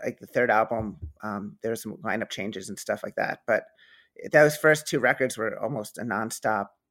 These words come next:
like, whirlwind of just, you know, there was, like, some, I remember, like, there was, I remember, like, seeing our press kit,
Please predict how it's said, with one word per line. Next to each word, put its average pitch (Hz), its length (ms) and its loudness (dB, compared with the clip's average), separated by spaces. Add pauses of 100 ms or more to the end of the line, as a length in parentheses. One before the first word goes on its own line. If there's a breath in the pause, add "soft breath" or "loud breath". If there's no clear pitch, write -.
like, 101 280 -4
whirlwind 110 440 -2
of 95 180 -6
just, - 220 -12 (1120)
you 156 80 8
know, 170 80 12
there 170 100 12
was, 165 120 8
like, 165 180 6
some, 170 140 4
I 151 80 8
remember, 165 340 6
like, 123 300 8 (240)
there 135 160 6
was, 120 160 0
I 92 60 4
remember, 127 300 0
like, 120 160 2
seeing 120 220 0
our 98 120 0
press - 340 -4
kit, - 240 0